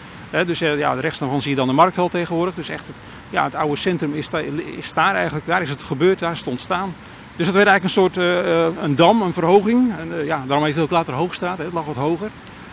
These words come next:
En, eh, aan die noordkant ervan, dus waar wij nu naar tegenaan kijken,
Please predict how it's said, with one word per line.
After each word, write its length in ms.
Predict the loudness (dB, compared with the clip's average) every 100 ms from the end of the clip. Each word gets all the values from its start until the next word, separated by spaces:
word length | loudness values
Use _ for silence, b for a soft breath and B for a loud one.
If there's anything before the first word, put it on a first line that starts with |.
| -6
En, 300 | -2 -2 -2
eh, 220 | -4 -4 -2
aan 140 | -2
die 100 | 0
noordkant 420 | 2 2 2 -2
ervan, 260 | -2 -2 -2
dus 140 | -4
waar 140 | -4 -2
wij 100 | 0
nu 80 |
naar 180 | 0 -2
tegenaan 380 | -2 -4 -4 -4
kijken, 380 | -2 -2 -4